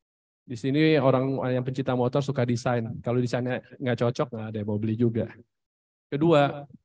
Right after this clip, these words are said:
kalau nggak nyaman dipakai, nggak mau dipakai, orang nggak mau pakai. Ketiga, style-nya cocok nggak buat saya gitu loh. Ya, makanya kalau teman-teman lihat dua motor Alpha One dan Alpha Servo punya style berbeda. Alpha One kita bilang maxi scooter,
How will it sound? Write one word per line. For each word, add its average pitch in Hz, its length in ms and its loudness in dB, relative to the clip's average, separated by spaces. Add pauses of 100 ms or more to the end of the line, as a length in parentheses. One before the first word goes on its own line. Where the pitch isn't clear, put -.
(360)
kalau 123 240 -4
nggak 127 80 -2
nyaman 139 320 2
dipakai, 127 480 -4
nggak 107 320 -14
mau 107 80 -6
dipakai, 110 400 -8 (240)
orang 123 160 -2
nggak 104 80 0
mau 98 80 -6
pakai. - 320 -10 (720)
Ketiga, 151 800 2
style-nya 143 320 0
cocok 156 320 0
nggak 170 80 0
buat 151 160 0
saya 151 320 2
gitu 107 240 -6
loh. 101 80 -10 (400)
Ya, 131 160 -4
makanya 160 320 2
kalau 147 160 2
teman-teman 139 480 0
lihat 156 160 -2
dua 139 320 0
motor 147 400 -2
Alpha 139 400 -2
One 170 400 2
dan 135 160 0
Alpha 139 400 2
Servo 175 320 -2
punya 151 240 -2
style 135 320 -2
berbeda. 131 400 -2 (640)
Alpha 139 320 0
One 151 160 2
kita 135 240 2
bilang 135 160 2
maxi 135 240 0
scooter, 139 480 0